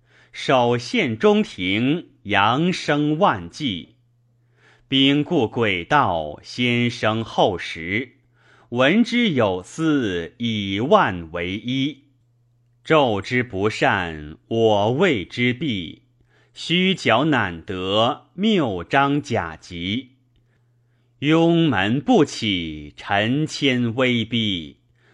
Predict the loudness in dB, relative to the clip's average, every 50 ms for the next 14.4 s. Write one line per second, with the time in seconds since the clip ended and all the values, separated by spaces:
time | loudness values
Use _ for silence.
0 | _ _ 0 2 4 6 6 6 4 2 0 -2 0 2 2 4 2 0 -2 -4
1 | -2 -2 0 -2 -2 2 4 6 6 6 4 0 -4 -6 -8 -10 -14 -18 _ _
2 | -2 0 2 2 2 0 -4 -8 -12 -8 -4 -4 -2 -2 -2 -2 -4 -6 -4 0
3 | 2 4 4 4 2 2 0 -2 -4 -8 -12 -18 _ _ _ _ _ _ _ _
4 | _ _ _ _ -20 -4 0 0 2 4 4 4 2 2 0 0 0 -2 -2 -4
5 | -2 0 0 0 0 -2 -4 -8 -10 -8 -6 -4 -2 -2 -4 -4 -8 _ _ _
6 | -6 -4 -2 0 0 0 0 -2 -4 -8 -8 -8 -8 -8 -8 -12 -6 -4 -2 -2
7 | -2 -4 -6 -10 -6 -2 -2 -2 -2 -4 -8 -12 -18 _ _ _ _ _ _ _
8 | _ _ _ _ _ _ _ _ -14 -6 -2 0 0 2 2 0 0 0 2 2
9 | 2 2 0 -2 -2 -2 -2 -2 -2 0 0 2 2 2 0 0 -2 -6 -8 -10
10 | -14 -12 _ 2 4 6 6 4 2 0 0 -2 -4 -4 -6 -6 -8 -10 -14 -16
11 | _ -12 -12 -12 -12 -12 -6 -4 -2 0 0 -2 -4 -8 -14 _ _ _ _ _
12 | _ _ _ _ _ _ _ _ _ _ _ _ -20 -14 -8 -4 -2 0 0 0
13 | -2 -2 -2 0 0 2 2 4 4 4 2 2 -2 -2 0 2 4 4 4 4
14 | 2 -2 -4 -6 -10 -12 -14 -16